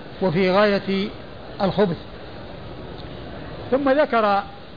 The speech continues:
أبو دا-، أبو داود رحمه الله أنه جاء موقو-، مرفوعا إلى، جاء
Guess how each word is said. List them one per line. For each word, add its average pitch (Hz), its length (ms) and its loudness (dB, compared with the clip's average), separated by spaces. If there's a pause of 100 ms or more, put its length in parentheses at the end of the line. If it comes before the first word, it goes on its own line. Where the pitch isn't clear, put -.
(120)
أبو 202 180 2
دا-، 214 280 2
أبو 202 160 4
داود 214 220 4
رحمه 190 360 2
الله 196 280 4 (640)
أنه 196 340 4
جاء 190 320 4
موقو-، 180 480 2
مرفوعا 196 460 2
إلى، 196 420 2
جاء 214 680 4